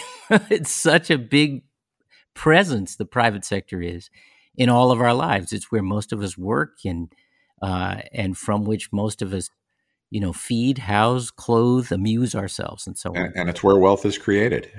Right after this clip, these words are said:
Speaker 2: And
Speaker 1: Yes.
Speaker 2: then, then the
Speaker 1: Yes.
Speaker 2: question, then the question becomes, what do we do with that wealth? But that's where the wealth gets created.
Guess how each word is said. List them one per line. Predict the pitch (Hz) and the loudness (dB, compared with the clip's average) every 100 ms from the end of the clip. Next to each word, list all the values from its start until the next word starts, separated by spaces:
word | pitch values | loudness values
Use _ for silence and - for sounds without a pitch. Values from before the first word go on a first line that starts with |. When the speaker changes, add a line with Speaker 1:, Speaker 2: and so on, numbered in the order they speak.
| - | -4
Speaker 2:
And | 120 | 2
Speaker 1:
Yes. | 113 80 - - | 4 2 -4 -4
Speaker 2:
then, | 78 | -2
then | 80 | 0
the | 82 | 0
Speaker 1:
Yes. | 87 | 0
Speaker 2:
question, | 95 82 85 - | 0 0 -2 0
then | 92 | 2
the | 101 | 4
question | 90 82 80 | 4 2 2
becomes, | 82 80 | 0 2
what | 82 | 2
do | 87 | 4
we | 78 | 2
do | 71 101 | 6 6
with | 120 107 | 8 6
that | 73 | 2
wealth? | 69 73 - | 2 0 0
But | 73 | 2
that's | 85 92 | 2 4
where | 104 | 4
the | 92 | 6
wealth | 82 85 - | 4 4 2
gets | 98 - | -2 0
created. | 101 90 101 98 - | 2 4 4 2 -4